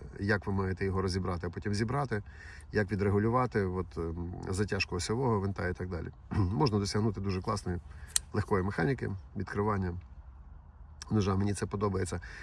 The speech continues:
Але загалом, якщо такий висновок зробити, чому мені цей ніж подобається, крім того, що це ліміточка, таких ножів не так багато в Україні, може, з десяток. От, коли я купував, там теж була цікава історія, коли ти знаходиш людину, ну, схожою на тебе,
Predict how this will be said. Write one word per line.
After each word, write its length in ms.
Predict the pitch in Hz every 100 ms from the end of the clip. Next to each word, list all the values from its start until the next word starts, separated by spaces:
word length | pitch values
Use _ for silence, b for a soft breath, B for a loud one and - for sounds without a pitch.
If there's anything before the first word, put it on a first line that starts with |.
| B B
Але 180 | 120
загалом, 480 | 123 120 135 180 180
якщо 520 | 117 107 127 120 113 95
такий 220 | 110 117
висновок 400 | 120 - 101 101
зробити, 420 | 110 104 107 101
чому 240 | - 113
мені 180 | 107 107
цей 160 | 92 104
ніж 120 | 101
подобається, 480 | - - 202 139 -
крім 160 | 117
того, 180 | 107 110
що 120 | 104
це 140 | 101 107
ліміточка, 540 | 110 156 147 - 95 - B B B
таких 240 | 104 -
ножів 260 | 113 113 113
не 80 | 110
так 140 | 110
багато 340 | 104 123 147 117
в 40 |
Україні, 360 | 101 101 101 101
може, 220 | 107 98
з 40 |
десяток. 460 | 92 98 120 120 95 - B B B B B -
От, 200 | 104 -
коли 220 | 113 110
я 100 | 104
купував, 400 | 104 113 110 101
там 140 | 92
теж 160 | 92 92
була 220 | 95 95
цікава 320 | - 98 92
історія, 360 | 98 - 135 110
коли 220 | - 107
ти 100 | 104
знаходиш 500 | 101 113 - 117 104
людину, 540 | 104 98 113 104 98 87 B B B
ну, 100 | 110
схожою 600 | 98 127 123 107 104 98
на 300 | 104 104 104
тебе, 540 | 95 110 101 101 98